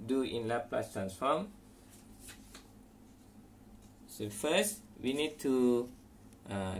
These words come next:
transform our impulse response of the system. So we have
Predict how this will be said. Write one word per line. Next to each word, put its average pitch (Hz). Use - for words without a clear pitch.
transform 143
our 110
impulse 123
response 110
of 107
the 95
system. 156
So -
we 110
have 113